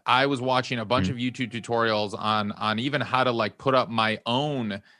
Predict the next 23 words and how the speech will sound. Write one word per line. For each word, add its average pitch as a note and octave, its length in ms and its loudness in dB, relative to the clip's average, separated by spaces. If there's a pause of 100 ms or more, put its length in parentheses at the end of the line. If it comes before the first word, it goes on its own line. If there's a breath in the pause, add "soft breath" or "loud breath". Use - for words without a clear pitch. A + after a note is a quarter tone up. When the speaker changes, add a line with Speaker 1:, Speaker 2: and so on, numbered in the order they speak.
(180 soft breath)
Speaker 1:
N A2+ 140 0
F A2 160 -2
T A#2 200 -6
if G#2+ 120 0
I G#2 80 2
wanted A2+ 400 -2
to A2 300 -4
on, G#2+ 260 -2
like, G2 340 -4 (160)
OpenSea G#2+ 760 -2
or A2 60 -4
something D3 340 0
that A#2 140 0
was G2+ 180 -6
not B2 280 0
exclusive, G2+ 580 -8
like G2+ 160 -4
crypto C#3+ 320 -2
dot B2+ 160 2
com. A#2+ 160 -2
I A2 100 -2
can't, A#2+ 300 -4
I A#2 80 0